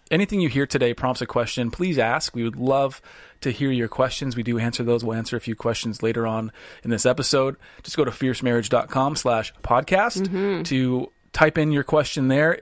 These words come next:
Speaker 1: or you can call or text us at our phone number, nine seven one,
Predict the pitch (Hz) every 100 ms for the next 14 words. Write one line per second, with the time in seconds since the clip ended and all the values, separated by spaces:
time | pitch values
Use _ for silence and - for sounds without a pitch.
0 | - 160 185 180 165 156 135 - 147 160
1 | 170 156 135 131 - 160 - - 113 -
2 | 127 113 - 123 120 117 - 135 135 110
3 | 107 113 117 127 139 120 117 117 123 151
4 | 208